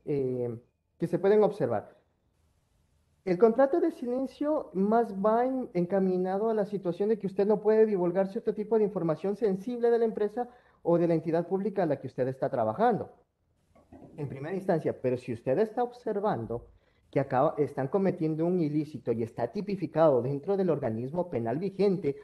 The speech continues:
que usted tenga conocimiento de su jurisdicción, de su país de residencia, usted tiene la obligación de denunciar, porque estaría de cierta manera, eh, dependiendo, vuelvo y repito, la, de la jurisdicción,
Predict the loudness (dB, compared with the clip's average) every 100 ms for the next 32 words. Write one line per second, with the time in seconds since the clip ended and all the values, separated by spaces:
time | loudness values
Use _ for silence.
0 | _ _ _ _ _ -6 -2 -2 0 -2
1 | 0 -2 -4 -4 -2 0 0 2 0 -2
2 | -6 0 2 0 -6 -4 -2 0 0 -2
3 | -4 -6 -10 0 0 2 2 2 0 -4
4 | -2 -2 -2 -4 -4 -8 _ _ _ _
5 | _ _ _ -12 -6 -6 -4 -4 -2 2
6 | 4 4 0 -2 -8 -6 -2 0 0 -2
7 | -8 -4 -4 -4 -12 _ _ _ _ _
8 | _ _ _ _ _ _ -2 -2 0 -2
9 | 0 2 2 2 0 0 0 -2 -2 -2
10 | 0 0 0 -2 -4 -4 -4 -4 0 0
11 | 2 -2 0 -2 -2 -2 -2 -2 -4 -6
12 | -8 -6 -6 -4 -2 -2 -4 -6 -8 -8
13 | -4 -6